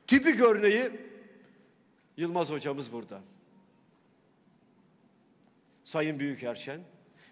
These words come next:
başarıya bütün Eskişehir'i ortak etmiştir. Ve o ortaklığı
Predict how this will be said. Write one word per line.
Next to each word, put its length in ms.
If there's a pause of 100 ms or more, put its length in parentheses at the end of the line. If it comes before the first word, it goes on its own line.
(120)
başarıya 600 (560)
bütün 420
Eskişehir'i 640
ortak 360
etmiştir. 460 (2500)
Ve 60
o 240
ortaklığı 640